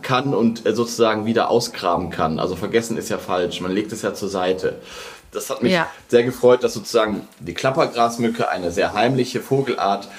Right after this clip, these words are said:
Speaker 1: wieder, wieder da ist. Also das ist, ähm, ein Vogel, der mir in letzter Zeit aufgefallen ist. Und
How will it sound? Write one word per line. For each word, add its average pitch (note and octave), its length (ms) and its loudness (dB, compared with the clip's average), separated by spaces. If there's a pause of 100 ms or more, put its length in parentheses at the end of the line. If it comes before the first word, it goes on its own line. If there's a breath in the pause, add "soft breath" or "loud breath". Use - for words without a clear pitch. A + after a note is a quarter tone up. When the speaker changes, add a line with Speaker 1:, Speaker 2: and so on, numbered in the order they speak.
(280 loud breath)
Speaker 1:
wieder, G#2 300 -4
wieder G#2 220 0
da B2+ 260 2
ist. - 320 -2
Also G2+ 160 -6
das A#2 160 0
ist, B2 180 -8
ähm, A2 460 0
ein A2+ 140 -4
Vogel, A#2 320 0
der G#2+ 140 2
mir G2 160 0
in F2 80 -4
letzter A2+ 340 -2
Zeit - 160 -2
aufgefallen G2+ 500 -2
ist. G#2 180 -8
Und D3 300 2